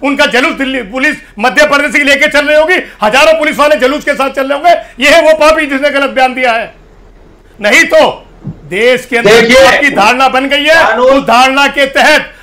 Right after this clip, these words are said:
Speaker 1: आप चुन चुन कर जिस तरीके से आप कह रहे हैं अवैध था, अवैध अभी हाथ के हाथ हो गया दस घंटे के अंदर,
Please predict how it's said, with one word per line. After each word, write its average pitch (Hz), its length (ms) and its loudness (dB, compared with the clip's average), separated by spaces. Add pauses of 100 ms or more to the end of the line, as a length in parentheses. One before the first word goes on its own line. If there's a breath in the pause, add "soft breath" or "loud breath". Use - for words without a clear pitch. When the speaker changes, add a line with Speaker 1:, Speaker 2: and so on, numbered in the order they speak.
Speaker 1:
आप 254 260 0
चुन 277 180 -4
चुन 269 240 -6
कर 269 140 -2
जिस 269 240 -6
तरीके 269 340 -2
से 285 100 -4
आप 262 160 -2
कह 269 100 -2
रहे 269 100 0
हैं - 320 -6
अवैध 269 260 0
था, - 500 -2
अवैध 277 300 0
अभी 269 180 0
हाथ 247 160 2
के 294 140 -4
हाथ 277 140 0
हो 269 80 -2
गया 269 120 0
दस 262 140 -4
घंटे 254 260 -4
के 285 80 -4
अंदर, 330 420 -2